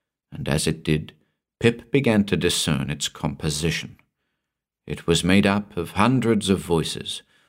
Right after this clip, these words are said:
all of them bleeding together, male and female, each of them, it seemed, humming their lowest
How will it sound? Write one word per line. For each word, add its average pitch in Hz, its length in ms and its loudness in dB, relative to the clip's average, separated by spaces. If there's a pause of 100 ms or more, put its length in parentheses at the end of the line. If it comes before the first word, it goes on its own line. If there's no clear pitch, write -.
all 117 200 8
of 87 160 2
them 80 320 2
bleeding 82 720 6
together, - 500 -2 (500)
male 117 380 2
and 101 240 -4
female, 82 640 0 (320)
each 104 240 6
of 76 140 -4
them, 82 180 -2
it 98 100 -8
seemed, 87 420 -2 (260)
humming 107 380 4
their 90 180 2
lowest 101 640 2